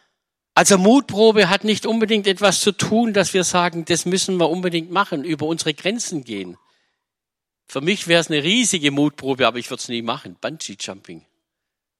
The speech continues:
So auf einen riesen Turm und dann so an Gummiseil. Und was ist dann, wenn das Seil reißt? Nee, das wär für mich dann wieder so.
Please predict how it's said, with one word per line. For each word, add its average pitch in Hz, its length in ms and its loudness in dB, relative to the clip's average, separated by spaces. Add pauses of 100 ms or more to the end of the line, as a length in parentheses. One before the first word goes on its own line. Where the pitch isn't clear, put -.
(280)
So - 180 0
auf - 160 -4
einen 156 80 -4
riesen 143 400 -6
Turm 175 340 -2
und 139 120 -4
dann 151 160 -2
so 151 160 -4
an 135 260 -6
Gummiseil. 190 680 -4 (440)
Und 139 180 -10
was 139 160 -2
ist - 180 -8
dann, 147 140 -6
wenn 143 100 -8
das 143 160 -8
Seil 135 220 -4
reißt? 156 520 -10 (1160)
Nee, 170 300 -2
das 151 260 -6
wär 160 180 0
für 160 140 -2
mich 165 260 -4
dann 147 300 -6
wieder 151 160 -6
so. 113 360 -6